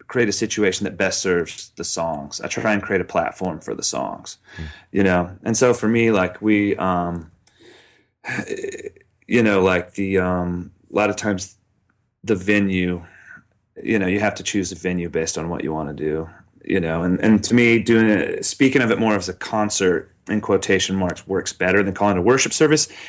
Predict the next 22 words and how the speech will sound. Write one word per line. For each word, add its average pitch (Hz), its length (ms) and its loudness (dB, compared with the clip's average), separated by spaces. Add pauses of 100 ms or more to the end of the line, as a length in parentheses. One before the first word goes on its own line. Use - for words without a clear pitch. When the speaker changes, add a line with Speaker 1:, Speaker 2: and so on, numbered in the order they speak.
(100)
Speaker 1:
even 165 160 4
though 160 100 6
there's 113 200 4
really 117 300 4
no 101 180 2
difference 98 540 -4
at 87 120 -6
all. 80 380 -2
Speaker 2:
Sure. - 400 -10
Speaker 1:
From 110 140 0
a 104 40 2
spirit, 117 380 2
from 135 140 0
a - 20 -2
spiritual 117 480 2
perspective, 95 680 -6 (300)
from 131 160 -4
a 113 80 0
cultural 135 640 2
perspective, 92 680 -6
we've 117 200 0
just, 95 200 -8